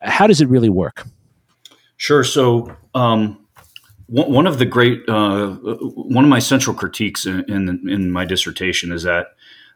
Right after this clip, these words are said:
Speaker 2: um, nato historians, scholars, and, and I would just say everyday, uh, pundits treat nato,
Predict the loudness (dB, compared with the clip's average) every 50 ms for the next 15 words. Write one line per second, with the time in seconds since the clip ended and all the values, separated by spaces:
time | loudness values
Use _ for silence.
0 | _ -4 -2 -2 -2 -2 -2 -2 -4 -4 -6 -10 -16 -16 -10 -2 0 2 2 4
1 | 2 0 0 -4 -8 -6 -4 -2 0 0 2 2 0 0 0 -2 -4 -4 -2 -2
2 | 0 0 0 0 0 -2 -2 -4 -4 -4 -4 -4 -6 -6 -6 -6 -8 -8 -8 -8
3 | -8 -8 -8 -8 -8 -8 -8 -6 -4 -4 -4 -4 -4 -6 -6 -6 -6 -6 -4 -4
4 | -4 -4 -4 -6 _ _ _ _ -8 -6 -6 -6 -8 -10 -6 -2 -2 0 0 -2
5 | -6 -6 -8 -10 -10 -10 -14 _ _ _ _ _ -10 -8 -4 0 0 0 0 2
6 | 0 0 2 2 2 2 2 0 0 0 -2 -4